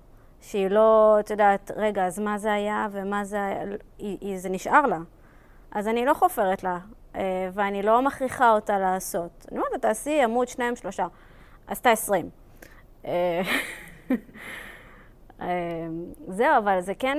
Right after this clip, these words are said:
אה, משאיר לה את ה-, משאיר לה את זה כאילו בראש, שזה חשוב לי.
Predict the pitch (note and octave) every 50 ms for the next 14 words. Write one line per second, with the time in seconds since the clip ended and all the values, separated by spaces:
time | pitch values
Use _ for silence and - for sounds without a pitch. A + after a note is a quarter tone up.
0 | D#4+ E4 D#4+ D4+ C4 A#3+ A3+ G3+ G#3 - - - B3 B3 C4+ C#4 C4+ G#3+ G#3 -
1 | G#3+ F#3+ F#3 F3+ F3+ F#3 G3 - - C4 C#4 D4 C#4+ B3+ G#3+ G3+ G3 F#3 - F#3+
2 | G3+ F#3+ G#3 G#3+ G3 G#3+ F#3 D#3+ D#3+ - - - - - - - - - - -
3 | A3 G3+ G3 A3+ A#3+ - B3+ - - - D#3 D3+ - - - -